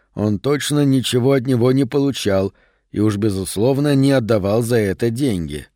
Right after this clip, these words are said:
Привезенные в Хайбере коробки для транспортировки книг были пусты, а загружал их Мэкс лично, чтобы случайно ничего не испортить. Сложно представить, чтобы в партию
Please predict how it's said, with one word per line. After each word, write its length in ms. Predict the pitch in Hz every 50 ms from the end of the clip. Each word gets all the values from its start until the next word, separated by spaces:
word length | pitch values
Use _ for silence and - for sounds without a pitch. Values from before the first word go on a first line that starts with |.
| _ _ _ _ _ _ _ _ _ _ _
Привезенные 760 | - 92 98 104 123 127 117 165 180 175 165 165 160 156 143 123
в 60 | -
Хайбере 400 | 131 143 147 139 131 131 127 123
коробки 420 | - 127 131 147 147 123 - 135
для 140 | 113 117 117
транспортировки 800 | - 123 123 110 - - 123 110 - 139 127 113 - - 113 104
книг 340 | - 127 151 170 165 - - _ _ _ _ _
были 260 | - 90 101 104 110
пусты, 560 | 113 - - - - - - - 85 78 - - _ _ _ _ _ _ _
а 100 | - 87
загружал 580 | 90 107 123 117 135 143 131 123 175 170 156 139
их 140 | 123 -
Мэкс 320 | 117 131 151 156 - - -
лично, 500 | 131 147 139 110 - - - 107 107 95 - - - _
чтобы 280 | - - 123 110 110
случайно 520 | 98 - 101 92 - 110 120 135 147 156 160
ничего 400 | 160 151 127 - 107 101 110 120
не 160 | 131 143 151
испортить. 640 | 139 - - - - 85 - - - - - - - _ _ _ _ _ _ _ _
Сложно 480 | _ - - 101 175 135 104 110 110 101
представить, 600 | - 107 101 - - - 151 147 143 143 - - - - _ _ _ _
чтобы 340 | - - - 233 202 208 -
в 100 | - -
партию 560 | - 170 180 170 147 - - 101 92 85 -